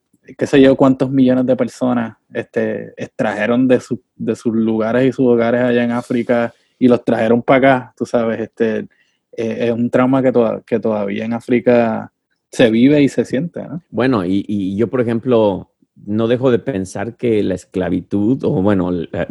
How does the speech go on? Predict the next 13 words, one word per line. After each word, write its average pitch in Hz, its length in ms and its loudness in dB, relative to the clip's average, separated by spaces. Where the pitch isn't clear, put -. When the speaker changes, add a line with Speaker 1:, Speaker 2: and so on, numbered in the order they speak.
Speaker 2:
sobre 101 220 2
todo 185 140 6
la, 151 260 4
uno 143 240 4
piensa 135 280 2
el 95 140 0
racismo, 101 600 4
¿no? 135 280 2
El, 95 360 -2
se, - 180 -8
se, 92 480 4
se 92 220 2
a-, 95 120 4